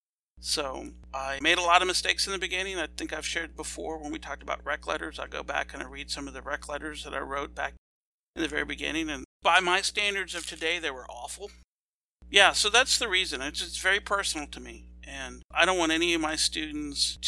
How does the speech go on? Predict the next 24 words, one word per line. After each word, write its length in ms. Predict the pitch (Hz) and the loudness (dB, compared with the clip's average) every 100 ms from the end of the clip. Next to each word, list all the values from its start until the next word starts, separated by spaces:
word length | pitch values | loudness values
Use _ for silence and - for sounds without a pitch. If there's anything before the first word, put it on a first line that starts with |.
| - | -2
to 240 | 147 139 | -2 -8
miss 300 | - 160 156 | 0 2 4
out 160 | 170 151 | 2 2
on 120 | 143 | 0
an 140 | 139 127 | 0 -4
opportunity 680 | 135 131 127 - 139 139 | -4 -6 -8 -6 -8 -8
because 340 | 139 - - - | -10 -10 -10 -2
they 100 | 143 | 0
didn't 220 | 160 151 | 0 0
know 120 | 147 | -2
what 220 | 131 - | -4 -8
questions 560 | - 151 151 - 180 175 | -6 -2 0 0 -2 -2
to 160 | 175 - | -4 -4
ask, 520 | 147 143 143 - - | -4 -4 -2 -4 -2
or 640 | 143 139 135 131 131 120 110 _ _ _ _ _ _ _ - | -4 -2 0 0 -2 -4 -6 _ _ _ _ _ _ _ 0
ultimately, 460 | - 220 - 143 143 | 4 4 4 2 2
for 160 | - | 0
me, 180 | 170 220 | -2 -2
it 80 | 160 | -2
was 320 | 131 - - - | -2 -2 -4 -4
over 200 | 143 151 | -4 -2
three 260 | 156 160 160 | -4 -4 0
hundred 220 | 165 170 | 0 0
dollars, 560 | 165 208 135 - - | 0 -2 -6 -6 -10